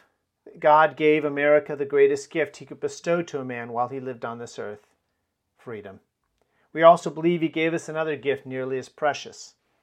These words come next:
our soldiers, sailors, airmen, Coast Guardsmen, and Marines, to safeguard that gift and guarantee no force on this earth can ever steal it away.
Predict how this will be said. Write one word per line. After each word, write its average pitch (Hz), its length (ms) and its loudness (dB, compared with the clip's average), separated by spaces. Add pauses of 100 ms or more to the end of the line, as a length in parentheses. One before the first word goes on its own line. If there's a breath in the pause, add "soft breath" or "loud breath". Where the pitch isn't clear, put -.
(340)
our 123 100 -12
soldiers, 127 680 -6 (440)
sailors, 127 680 -2 (580)
airmen, 123 460 -12 (560)
Coast 170 300 -4
Guardsmen, 110 600 -10
and 120 140 -18
Marines, 117 600 -14 (720)
to 143 80 -16
safeguard 170 540 2
that 139 240 -4
gift 160 340 -6
and 151 160 -12
guarantee 175 460 -2
no 175 220 0
force 190 420 0
on 151 220 -6
this 151 280 -4
earth 170 300 0
can 139 240 -14
ever 143 200 -2
steal 143 380 -6
it 131 80 -2
away. 123 460 -8